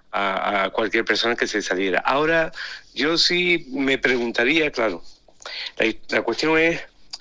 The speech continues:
¿desde qué, desde qué mo-, desde dónde estamos haciéndonos esa pregunta? ¿Cuál es el precio a pagar? Porque, claro, mm,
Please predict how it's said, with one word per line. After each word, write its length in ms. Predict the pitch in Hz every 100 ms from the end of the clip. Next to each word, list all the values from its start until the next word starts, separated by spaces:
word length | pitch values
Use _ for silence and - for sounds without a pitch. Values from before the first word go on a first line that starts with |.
| - - -
¿desde 300 | 127 117 123
qué, 240 | - -
desde 400 | - 127 120 123 -
qué 140 | 147
mo-, 160 | 151 131
desde 340 | 123 117 120
dónde 380 | 120 151 147 143
estamos 340 | 135 135 127
haciéndonos 560 | 120 127 127 123 120 117
esa 160 | 110 110
pregunta? 440 | 113 107 101 101
¿Cuál 180 | 143 139
es 60 |
el 80 | 139
precio 380 | - 120 - 113
a 20 |
pagar? 380 | 104 95 90 82 - - - - - - - -
Porque, 600 | 117 110 117 107 92 -
claro, 460 | - 120 98 87 90
mm, 260 | 107 110